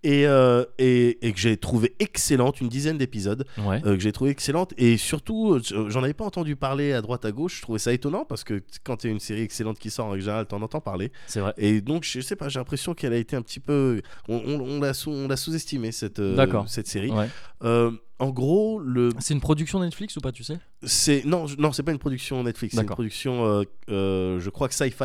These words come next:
Speaker 1: est impli-, est impliqué
Speaker 2: Ah,
Speaker 1: dedans.
Speaker 2: d'accord, ok, ok.
Speaker 1: Voilà.
Speaker 2: Hmm.
Speaker 1: C'est canadien, je crois, c'est canadien
Speaker 2: D'accord.
Speaker 1: et Sci-Fi est impliqué dedans.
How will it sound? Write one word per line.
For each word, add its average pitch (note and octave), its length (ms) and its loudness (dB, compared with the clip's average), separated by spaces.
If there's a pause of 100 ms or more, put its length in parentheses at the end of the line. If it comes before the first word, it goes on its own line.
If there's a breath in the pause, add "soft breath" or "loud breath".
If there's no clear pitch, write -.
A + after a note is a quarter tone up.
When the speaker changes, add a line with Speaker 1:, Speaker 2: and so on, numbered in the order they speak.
Speaker 1:
est A2+ 120 -6
impli-, G#2 300 -4
est G2+ 220 -4
impliqué - 200 -6
Speaker 2:
Ah, E3+ 120 2
Speaker 1:
dedans. F3+ 40 2
Speaker 2:
d'accord, A#2+ 280 2
ok, G#2 140 -4
ok. - 20 -4
Speaker 1:
Voilà. F2+ 220 -8 (160)
Speaker 2:
Hmm. G2 120 -10
Speaker 1:
C'est - 160 -2
canadien, G#2+ 400 -2
je - 100 -10
crois, F#2 220 -8
c'est - 140 -14
canadien G#2+ 400 -2
Speaker 2:
D'accord. A2 120 -4
Speaker 1:
et F#2+ 80 -2
Sci-Fi - 360 -4
est G2 180 -4
impliqué - 340 -10
dedans. F#2+ 200 -6